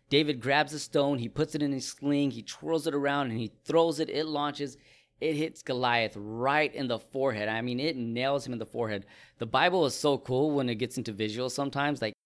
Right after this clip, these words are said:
the stone sank into his forehead. Imagine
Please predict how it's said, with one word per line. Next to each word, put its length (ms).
the 140
stone 720
sank 880
into 340
his 160
forehead. 480
Imagine 720